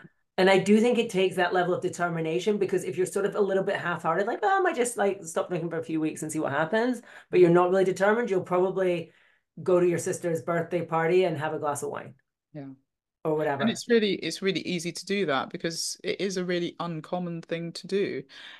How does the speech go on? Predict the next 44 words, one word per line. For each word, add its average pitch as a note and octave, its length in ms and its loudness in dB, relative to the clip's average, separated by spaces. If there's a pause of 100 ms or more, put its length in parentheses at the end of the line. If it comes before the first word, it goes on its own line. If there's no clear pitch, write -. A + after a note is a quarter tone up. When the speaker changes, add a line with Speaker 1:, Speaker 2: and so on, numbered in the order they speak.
(120)
Speaker 2:
You E3+ 120 -10
know, D3+ 80 -6
Speaker 1:
Yes. C#3+ 100 -8
Speaker 2:
people F3 220 -8
just - 240 -6
don't F3 280 0
choose F3 400 -4
to - 180 -12
do F#3 260 -2
this. - 500 -6
And D#3+ 500 -4 (260)
that's - 260 0
why E3+ 200 4
I'm, D3+ 380 0 (920)
I'm E3+ 180 -6
on E3 80 -4
such - 360 0
a E3+ 40 0
mission D3+ 640 2
to C#3 240 2
get - 320 -2
the D#3 100 -2
message D#3+ 420 -2
out E3+ 260 2
there B2 140 0
to C#3+ 120 -6
as C#3+ 80 -8
many D#3 340 -2
people D#3 340 -6
as C3+ 100 -6
I C3 120 -2
can, B2+ 540 -4
because D3+ 420 -4 (380)
I D#3 100 0
do F#3 200 0
think D#3 300 -6
fundamentally, D#3 1160 -2
by C#3+ 320 -4 (440)
getting G3+ 240 2
rid F#3 120 0
of D#3+ 80 -2
this - 220 -6
one D#3 280 -4
thing, C3 560 -2